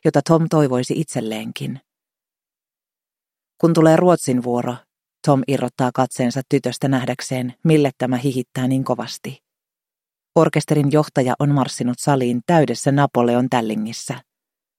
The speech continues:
Tom naurahtaa ja kohottaa sitten ällistyneenä kulmiaan,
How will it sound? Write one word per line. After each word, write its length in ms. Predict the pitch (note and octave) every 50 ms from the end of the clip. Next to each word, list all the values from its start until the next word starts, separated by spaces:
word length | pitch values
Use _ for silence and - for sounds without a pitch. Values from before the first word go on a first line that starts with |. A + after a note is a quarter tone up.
| _ _ _ _ _ _ _ _ _ _ _ _ _ _ _ _ -
Tom 200 | D3+ D3 C#3 C3+
naurahtaa 640 | C#3+ C#3+ C#3+ C#3 C#3+ C#3 C#3 - - C#3+ C3+ C3+ C3 - _ _
ja 80 | F3+ -
kohottaa 480 | - D#3+ C3+ B2+ - _ - B2+ A#2+
sitten 300 | - D3 C3 - - C3 -
ällistyneenä 640 | B2+ D3 D3 C#3 C3 B2+ - - C3 B2+ B2 B2 B2+ -
kulmiaan, 560 | - C#3+ C#3 C3 B2 B2 B2 A#2+ A#2+ B2 A#2+